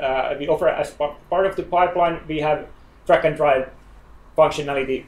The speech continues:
that brings the visibility to the, the, to the, to the pipeline. So, for example, we are able to show, uh, whether the tools are actually used, uh, by, by the projects in the correct way. So in this case, for example,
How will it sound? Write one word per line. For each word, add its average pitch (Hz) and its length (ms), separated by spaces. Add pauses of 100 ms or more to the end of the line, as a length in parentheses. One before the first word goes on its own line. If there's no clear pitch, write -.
(100)
that 135 180
brings 147 260
the 147 100
visibility 131 560
to 117 240
the, 117 80
the, 117 160 (200)
to 123 100
the, 120 80 (120)
to 135 100
the 127 80
pipeline. - 480 (500)
So, 160 320 (440)
for 202 160
example, 185 480
we 160 100
are 156 100
able 160 220
to 147 80
show, 170 440 (120)
uh, 143 320 (220)
whether 165 220
the 165 100
tools 165 340
are 147 260
actually 151 340
used, 143 520 (320)
uh, 135 120
by, - 220
by 139 140
the 147 80
projects 139 380
in 143 120
the 139 100
correct 123 380
way. - 240 (500)
So 143 120
in 143 160
this 156 200
case, 131 220
for 139 160
example, 123 480